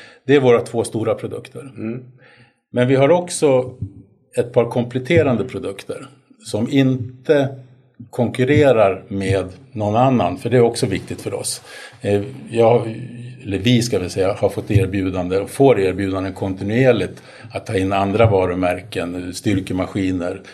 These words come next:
Speaker 1: eh, och så vidare, som direkt skulle ko-, börja konkurrera med varann.
Speaker 2: Ja.
Speaker 1: Vi har valt att inte jobba så, utan vi har valt att ha en produktportfölj som kan gagna kunden.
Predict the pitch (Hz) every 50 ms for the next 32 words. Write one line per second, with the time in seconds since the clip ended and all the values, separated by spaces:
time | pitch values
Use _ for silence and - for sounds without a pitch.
0 | - 104 - - - 95 90 90 92 90 87 85 87 95 110 107 92 - 101 87
1 | 92 87 92 95 92 92 92 - - 98 95 98 98 - - 113 104 120 120 120
2 | 120 - - - 107 101 101 - - - 113 104 - - 113 104 - - 110 107
3 | 107 104 107 107 107 110 139 160 160 113 - - 113 - - 160 - 120 98 90
4 | - - - - _ - 117 127 123 123 117 113 110 104 110 107 - 113 104 104
5 | 101 - 123 101 90 87 98 95 - - - - - - _ _ _ _ _ -
6 | - 107 104 - 104 98 107 110 110 104 104 101 98 - - 101 - - 127 131
7 | 139 143 135 - 127 120 98 110 101 104 104 - - 110 107 - - 139 123 110
8 | 107 107 107 113 - - - _ _ _ _ _ - - - 123 107 104 104 101
9 | 101 101 - - 110 98 98 95 92 95 - - _ _ _ - - - 110 101
10 | 101 104 107 104 104 - - - 156 143 135 123 110 101 95 104 107 - -